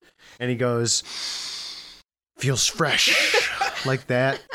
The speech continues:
Speaker 1: Just a bunch of really dumb shots that conclude with Zach watching a plane fly by and going,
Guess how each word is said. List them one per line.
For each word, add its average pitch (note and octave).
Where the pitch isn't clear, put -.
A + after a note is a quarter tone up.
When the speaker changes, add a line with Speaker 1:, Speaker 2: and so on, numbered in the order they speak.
Speaker 1:
Just B3+
a D4+
bunch F#3
of E3+
really E3
dumb B2+
shots A#2+
that B2+
conclude D3
with F3
Zach C3
watching C3+
a E3+
plane C#3
fly B2+
by A2+
and A2+
going, A2+